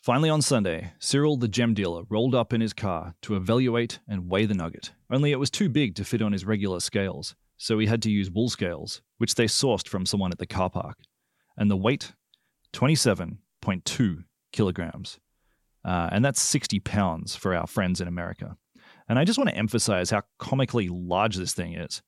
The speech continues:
There are all these photos of Bep and Kev posing with the nugget. You can look at these online. And Kev looks like he's holding up an extremely heavy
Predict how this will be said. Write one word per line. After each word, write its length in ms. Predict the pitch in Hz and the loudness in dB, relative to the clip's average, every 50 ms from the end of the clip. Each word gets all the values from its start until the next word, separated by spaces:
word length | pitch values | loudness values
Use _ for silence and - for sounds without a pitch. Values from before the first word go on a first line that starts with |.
| _ _ _ _ _ _ _ _ - | _ _ _ _ _ _ _ _ 0
There 120 | 107 117 | 2 4
are 40 | 131 | 6
all 80 | 143 147 | 6 4
these 180 | 127 107 - | 4 2 2
photos 400 | - - 120 113 107 101 95 85 | 2 2 4 4 4 2 0 -2
of 160 | 95 85 - - | -4 -6 -4 -2
Bep 260 | 110 104 98 - - | 0 0 0 -2 -4
and 160 | 90 90 - | -6 -6 -6
Kev 460 | - - 101 95 90 87 87 - - _ - | -4 -2 -2 -2 -2 -4 -8 -12 -14 _ -2
posing 320 | - 120 123 110 107 110 101 | 2 2 4 4 4 4 2
with 120 | 98 87 | 2 0
the 60 | 95 | -2
nugget. 320 | 92 92 92 90 - - - _ _ _ - | -2 -2 -2 -4 -6 -10 -16 _ _ _ -4
You 100 | 107 104 | -2 0
can 280 | - 101 98 90 90 87 | 0 0 0 -2 -4 -4
look 160 | - 110 104 | -4 -2 -2
at 80 | 98 - | -2 -2
these 160 | 92 92 87 | -2 -2 -2
online. 460 | 87 87 92 98 98 92 85 87 - - - | -2 0 0 0 0 0 -2 -4 -6 -2 -2
And 120 | 123 120 | -2 0
Kev 240 | - - 127 139 147 | 2 2 2 2 2
looks 200 | 156 160 139 - | 2 0 0 0
like 140 | - 135 113 - | 0 0 0 0
he's 140 | 110 98 | 0 -2
holding 320 | - 107 110 107 107 101 98 | 0 0 0 2 2 2 2
up 160 | 98 92 - | 2 0 0
an 100 | 98 90 | -2 -4
extremely 640 | 90 - - - - - 113 110 110 107 104 92 | -2 -2 -2 -2 0 2 2 4 4 4 2 0
heavy 500 | 85 - - 107 110 92 104 98 90 82 | -2 -4 -2 0 0 2 0 0 -2 -4